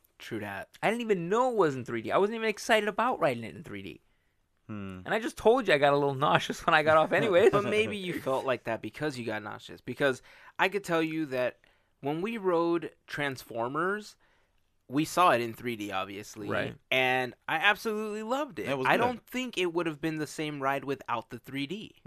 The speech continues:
Speaker 2: Okay.
Speaker 1: But also because I think the three D was done a little bit better. I,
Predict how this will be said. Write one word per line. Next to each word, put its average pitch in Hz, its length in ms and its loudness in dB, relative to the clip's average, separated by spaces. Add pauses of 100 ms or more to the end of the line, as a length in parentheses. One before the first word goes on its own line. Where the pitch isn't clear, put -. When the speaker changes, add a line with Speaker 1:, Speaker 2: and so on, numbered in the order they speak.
Speaker 2:
Okay. 107 200 -8 (320)
Speaker 1:
But 185 340 6
also 160 320 4
because 131 380 -2
I 123 120 -2
think 135 280 -6
the 123 80 -8
three 127 260 -4
D 110 160 -4
was 107 220 -12
done 107 200 -10
a 107 60 -14
little 104 220 -10
bit 80 200 -16
better. 101 380 -2 (420)
I, 127 360 6